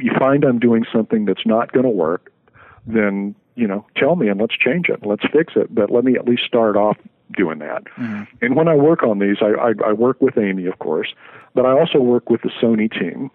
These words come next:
Speaker 1: uh, the S C E A team, and they're the ones who in the long run are gonna implement the music into the game. So it's great to be able to work with them from the very beginning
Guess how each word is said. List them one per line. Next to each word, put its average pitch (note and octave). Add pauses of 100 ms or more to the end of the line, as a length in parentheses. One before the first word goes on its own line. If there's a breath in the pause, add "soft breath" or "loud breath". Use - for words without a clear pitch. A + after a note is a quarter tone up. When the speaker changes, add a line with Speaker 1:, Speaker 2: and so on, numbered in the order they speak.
(120)
Speaker 1:
uh, G2+
the G2
S -
C -
E G#2+
A G2+
team, F2+
and A#2+
they're D3+
the E3+
ones C3+
who B2+
in A2
the G#2+
long A#2
run F#2+
are E2
gonna F#2+
implement A2
the B2+
music G2+
into G2+
the -
game. - (920)
So A2+ (400 loud breath)
it's C3+
great D#3+
to B2
be A#2+
able A2+
to -
work G#2+
with B2
them G2
from F#2
the F#2+
very G2+
beginning A2